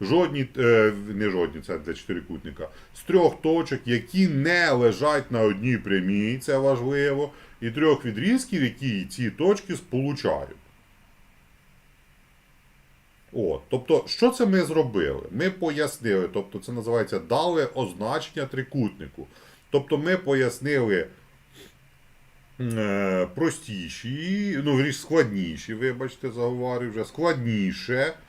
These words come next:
е, якесь поняття, ну, для нашому випадку це геометрична фігура, трикутник, чи, вірніше, навіть не складніші, справа не в складності, а справа в невідомості, тобто то, що нам невідомо. От нам трикутник був невідомий.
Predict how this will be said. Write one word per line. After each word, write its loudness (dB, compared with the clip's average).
е, -10
якесь 0
поняття, 0
ну, -2
для 0
нашому -2
випадку 0
це 0
геометрична -2
фігура, 0
трикутник, -6
чи, -10
вірніше, -4
навіть -2
не -4
складніші, -4
справа 0
не -2
в -8
складності, -2
а -4
справа 4
в -4
невідомості, 2
тобто -4
то, 6
що 2
нам 0
невідомо. 4
От 0
нам 2
трикутник -4
був -2
невідомий. 0